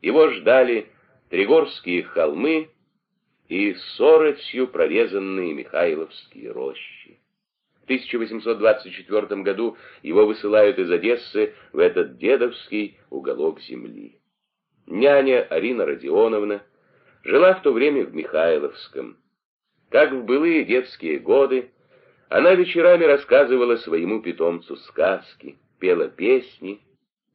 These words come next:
и Пушкин просил ее, как в далекие московские детские вечера: «Спой мне песню, как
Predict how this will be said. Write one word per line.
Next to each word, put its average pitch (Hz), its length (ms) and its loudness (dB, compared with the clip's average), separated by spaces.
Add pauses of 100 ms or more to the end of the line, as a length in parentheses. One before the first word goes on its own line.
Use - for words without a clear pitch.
и 110 140 -4
Пушкин 151 640 -2
просил 120 560 0
ее, 107 260 2
как 87 220 -2
в 73 100 -16
далекие 90 560 -2
московские 78 840 -6
детские 65 600 -8
вечера: 135 720 -4 (1080)
«Спой 185 420 4
мне 156 240 -4
песню, 139 800 -4
как 95 320 -2